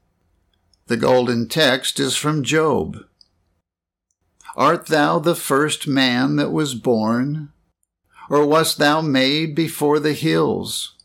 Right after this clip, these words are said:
The responsive reading is from John and Genesis. "In the beginning was the Word,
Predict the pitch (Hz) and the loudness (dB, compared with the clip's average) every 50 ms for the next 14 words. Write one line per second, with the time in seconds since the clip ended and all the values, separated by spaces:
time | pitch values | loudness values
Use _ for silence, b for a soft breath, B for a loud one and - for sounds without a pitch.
0 | _ _ _ _ _ _ _ _ _ _ _ _ _ _ _ _ _ _ _ _ | _ _ _ _ _ _ _ _ _ _ _ _ _ _ _ _ _ _ _ _
1 | _ _ _ _ _ _ _ _ _ _ _ _ _ _ _ _ _ _ _ _ | _ _ _ _ _ _ _ _ _ _ _ _ _ _ _ _ _ _ _ _
2 | _ _ _ _ _ _ _ _ _ _ 113 107 113 113 110 - - - 123 123 | _ _ _ _ _ _ _ _ _ _ -2 0 0 0 0 0 0 0 0 2
3 | 123 117 - 127 113 113 113 113 117 120 120 117 127 135 143 143 147 143 - _ | 0 0 -2 -2 0 0 0 0 0 0 0 0 0 -2 -2 -4 -8 -12 -14 _
4 | 143 131 127 127 117 - - 131 113 113 110 101 - 120 120 120 123 131 139 139 | -6 -4 -2 -2 -2 -4 -2 0 0 0 0 0 0 0 2 2 2 0 0 -2
5 | 151 151 147 135 - - - 143 135 143 147 123 123 139 127 120 110 107 107 - | -4 -4 -6 -8 -10 -6 -2 0 0 0 0 -2 0 0 0 2 0 -2 -2 -4
6 | - 110 104 - - - - - - - - - _ _ _ _ _ _ _ _ | -4 -4 -4 -4 -4 -4 -6 -8 -14 -20 -20 -20 _ _ _ _ _ _ _ _
7 | _ _ _ _ _ _ _ _ _ _ _ _ _ _ _ _ _ _ _ _ | _ _ _ _ _ _ _ _ _ _ _ _ _ _ _ _ _ _ _ _
8 | _ _ _ _ _ _ _ _ _ - 120 127 139 156 175 165 180 196 175 156 | _ _ _ _ _ _ _ _ _ -2 0 2 2 2 2 2 0 0 0 -2
9 | 180 190 180 143 113 107 110 113 123 120 113 120 123 113 110 117 135 135 135 131 | -2 0 2 2 2 2 2 2 2 2 2 2 0 0 -2 -2 0 0 2 2
10 | 143 156 156 143 113 90 87 87 98 127 117 | 0 0 0 0 -2 -4 -4 -8 -12 -16 -18